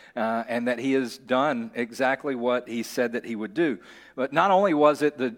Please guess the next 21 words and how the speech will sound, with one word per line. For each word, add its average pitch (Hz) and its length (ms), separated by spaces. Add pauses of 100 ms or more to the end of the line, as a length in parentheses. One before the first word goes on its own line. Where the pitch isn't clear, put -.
the 120 120
Jews 151 500
and 127 120
the 117 60
proselytes 127 840
who 127 240
were 123 340
believing, 120 800 (300)
so 170 320
are 151 140
Gentiles. 120 800
And 113 80
the 117 60
Gentiles 143 580
that 135 80
I'm 135 180
referring 139 460
to 127 240
are 117 80
the 117 80
Gentiles 135 680